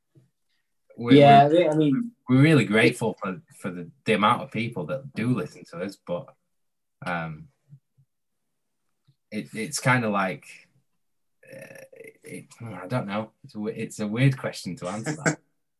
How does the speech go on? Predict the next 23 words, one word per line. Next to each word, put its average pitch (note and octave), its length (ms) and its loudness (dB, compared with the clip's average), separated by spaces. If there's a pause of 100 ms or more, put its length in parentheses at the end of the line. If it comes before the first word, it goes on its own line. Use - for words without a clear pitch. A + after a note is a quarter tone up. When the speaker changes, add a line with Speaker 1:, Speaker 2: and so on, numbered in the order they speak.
Speaker 2:
Yeah, D#3+ 180 4
well, E3+ 180 4
the G3 120 4
numbers, G3 460 6
like, C#3+ 340 4 (120)
obviously C#3+ 360 -2
the C#3 80 2
numbers C#3 320 0
look B2 180 -2
great, A#2+ 340 2
and A2 100 -4
that's A2 240 -8
all G#2+ 340 0 (500)
of G#2+ 120 -8
the, G#2+ 200 -4
but G#2+ 120 -2
that's, A2 340 -2 (180)
you A#2 160 4
know, A2+ 140 2
it's - 120 -14
great. A#2 320 2
But, G#2 340 2
um, G2+ 300 -8